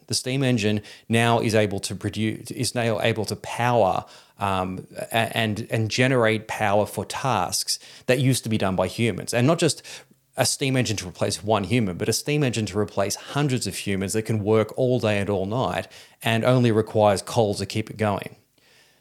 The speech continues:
That's a game changer. That means that we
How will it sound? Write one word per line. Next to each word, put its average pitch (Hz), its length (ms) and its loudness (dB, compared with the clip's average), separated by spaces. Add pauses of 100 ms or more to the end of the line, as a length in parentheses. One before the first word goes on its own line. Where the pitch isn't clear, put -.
(220)
That's 151 240 4
a 139 60 -4
game 120 300 2
changer. 92 480 -4 (440)
That 135 200 4
means 135 300 2
that 120 140 -2
we 113 200 0